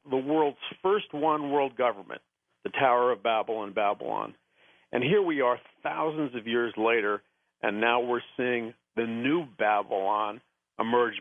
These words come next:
before us, this, this coming one world government. And I think there's a relationship between the Stargate, the portal that welcomes entities from another dimension, reoccurring once again. I think it's reoccurring in our lifetime.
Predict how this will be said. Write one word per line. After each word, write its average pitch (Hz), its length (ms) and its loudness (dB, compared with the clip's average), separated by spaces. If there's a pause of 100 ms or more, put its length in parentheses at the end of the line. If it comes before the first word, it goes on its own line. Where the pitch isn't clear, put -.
before 110 480 0
us, 98 80 -6 (120)
this, 120 120 -4 (180)
this 107 140 -4 (200)
coming 151 480 2
one 120 260 -2
world 104 340 0
government. 101 460 -4 (580)
And 104 240 0 (200)
I 117 120 2 (200)
think 165 260 0
there's 117 200 -4
a 117 60 0
relationship 107 920 -2
between 107 460 -4
the 98 120 -6 (200)
Stargate, 117 560 0 (100)
the 104 60 -2
portal 139 600 0 (560)
that 98 200 2
welcomes 123 560 0 (200)
entities 127 500 -2
from 110 140 -2
another 110 260 0
dimension, 107 680 -2 (680)
reoccurring 117 1000 0
once 107 280 -4
again. 113 320 -4
I 127 80 0
think - 180 -2
it's 120 100 -4
reoccurring 107 540 0
in 92 60 -6
our 92 180 0
lifetime. 98 520 -6